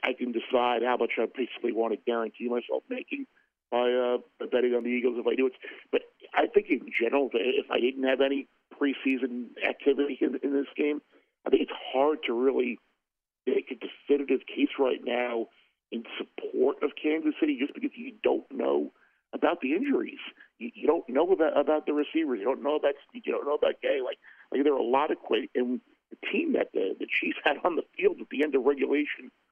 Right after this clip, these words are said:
uh, at the end of that game against the Cincinnati, like, if they had to play four quarters against the Eagles, I don't know, uh, i-, if they could win. But, but, but, yeah, we're ten days away, and I'm sure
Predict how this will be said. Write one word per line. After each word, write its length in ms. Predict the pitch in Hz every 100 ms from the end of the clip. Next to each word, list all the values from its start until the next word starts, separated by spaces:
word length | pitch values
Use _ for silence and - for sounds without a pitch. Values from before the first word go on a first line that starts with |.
| _ _
uh, 60 | 117
at 140 | 110
the 60 | 143
end 120 | 139
of 80 | 131
that 200 | 131 113
game 260 | 135 151 127
against 200 | 127 -
the 80 | - -
Cincinnati, 380 | 131 - 139 135
like, 120 | 107
if 120 | 113
they 100 | 165
had 80 | 220
to 80 | -
play 160 | 143 131
four 140 | - -
quarters 320 | - - - -
against 180 | - -
the 80 | 151
Eagles, 240 | 175 - -
I 60 | -
don't 220 | - -
know, 240 | - - - _ _ _ -
uh, 100 | -
i-, 220 | - -
if 160 | - -
they 140 | 131
could 240 | - 120 113
win. 240 | 135 220 - _ _ _ _ _
But, 180 | 139 127
but, 240 | 143 - _ _ _ -
but, 80 | 139
yeah, 180 | - -
we're 140 | 143
ten 300 | - 156 143
days 180 | 147 139
away, 460 | 143 127 131 131 131
and 160 | 120
I'm 140 | 120 104 -
sure 260 | 135 123